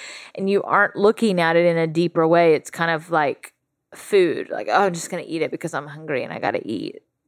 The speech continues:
And it's not like, "Oh,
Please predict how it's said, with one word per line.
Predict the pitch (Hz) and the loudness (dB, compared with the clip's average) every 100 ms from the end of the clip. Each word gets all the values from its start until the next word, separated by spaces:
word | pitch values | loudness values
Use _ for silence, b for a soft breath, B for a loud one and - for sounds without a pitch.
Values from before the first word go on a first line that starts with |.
| _ b b b b b b b b _ | _ b b b b b b b b _
And | - 226 | -2 -2
it's | 190 - | -2 -2
not | 196 190 - - | 2 2 2 -2
like, | 165 - | -6 -2
"Oh, | 247 240 | 0 0